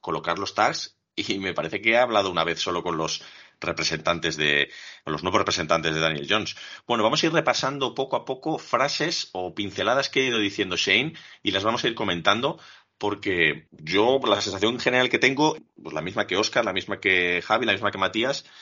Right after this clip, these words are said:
que, que está jugando al despiste, que está jugando al póker y que, mm, no tiene especial intención de mover ficha hasta que la muevan otros antes. No solo, eh, los representantes de los jugadores con los que va a ir teniendo reuniones a lo largo de esta próxima semana,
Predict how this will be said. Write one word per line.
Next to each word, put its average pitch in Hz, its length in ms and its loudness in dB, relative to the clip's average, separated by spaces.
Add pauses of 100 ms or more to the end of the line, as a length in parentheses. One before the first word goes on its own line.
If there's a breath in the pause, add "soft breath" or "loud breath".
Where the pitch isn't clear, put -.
(360 loud breath)
que, 82 240 0
que 82 100 -4
está 82 200 0
jugando 85 640 4
al 73 100 0
despiste, 85 440 -4
que - 80 -2
está - 200 0
jugando 90 540 2
al 73 140 2
póker 127 560 -2
y 85 140 -10
que, 64 720 -4
mm, 55 360 -12
no 80 460 0
tiene 107 260 4
especial 104 500 2
intención 95 500 -4
de 95 100 -2
mover 85 260 -2
ficha 117 440 -2
hasta - 300 -2
que 85 100 0
la 78 100 0
muevan 92 360 0
otros 87 320 -4
antes. 107 360 -4
No 98 100 -4
solo, 110 380 2 (420 loud breath)
eh, 78 240 -2
los 80 220 -2
representantes 85 720 -2
de 85 60 -4
los 73 120 -4
jugadores 90 420 2
con - 120 -4
los 78 100 0
que 82 120 -2
va 80 80 4
a - 20 4
ir 82 100 0
teniendo 85 440 -4 (340 loud breath)
reuniones 82 540 -2
a 80 40 0
lo 80 100 2
largo 80 200 0
de 78 60 0
esta - 180 -4
próxima 80 320 -4
semana, 90 380 -2